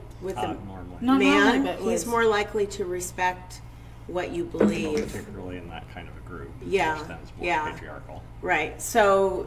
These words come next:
Speaker 1: that is why I would want you to be there and
Speaker 2: Mm-hmm.
Speaker 1: to talk to him, because in, from his perspective, you carry more validity than I would.
Speaker 2: Mm-hmm.
Speaker 1: So.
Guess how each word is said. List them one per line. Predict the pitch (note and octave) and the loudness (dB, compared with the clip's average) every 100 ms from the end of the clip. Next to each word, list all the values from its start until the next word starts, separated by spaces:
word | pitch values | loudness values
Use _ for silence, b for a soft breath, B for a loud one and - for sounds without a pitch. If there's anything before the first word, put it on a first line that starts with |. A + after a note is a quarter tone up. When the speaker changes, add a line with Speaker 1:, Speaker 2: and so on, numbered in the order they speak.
| - | -2
Speaker 1:
that | G3+ G3 F3+ | 2 4 2
is | - F3+ | -2 -4
why | F3+ F3 E3 - | 4 6 6 2
I | F3 | -2
would | E3+ D#3 | -2 -2
want | E3 D#3+ F3 | -4 -6 0
you | E3+ | 0
to | E3 D#3 - - | 0 -2 -8 -4
be | F3 E3+ | -2 -2
there | D#3+ C#3+ D3 D3+ - - - - A2 | -2 -6 -6 -10 -14 -16 -14 -14 -10
and | - D3+ | -4 -4
Speaker 2:
Mm-hmm. | - E3+ | -4 -6
Speaker 1:
to | |
talk | D3+ D3+ - | -4 -6 -6
to | F3 | -8
him, | E3+ D#3 | -4 -4
because | D3 - F3 D3+ D#3 | -4 -4 -4 -2 -2
in, | D3+ D3+ B B B | -4 -6 B B B
from | - D#3 | -4 -4
his | D#3+ - C4 A#3+ | -6 -4 -2 -2
perspective, | - A3 - F3+ F3 - E3+ E3 E3 B B B E3 | -4 -6 -4 -4 -4 -4 -4 -4 -8 B B B -2
you | E3+ | -2
carry | - F#3+ D#3+ D#3 | -2 -2 0 0
more | D3+ D#3 D3+ D3 D#3+ - - - - - | -2 -4 -4 -6 -8 -12 -16 -16 -16 -10
validity | E3+ D#3 D3 D3 C#3 | -4 -2 -2 -4 -4
than | C#3 C#3 | -6 -8
I | C#3+ D3+ | -8 -10
would. | - C3 A#2 | -10 -12 -12
Speaker 2:
Mm-hmm. | - - - - - - | -12 -14 -12 -14 -12 -10
Speaker 1:
So. | - D#3 C#3+ C#3+ | -6 -2 -2 -4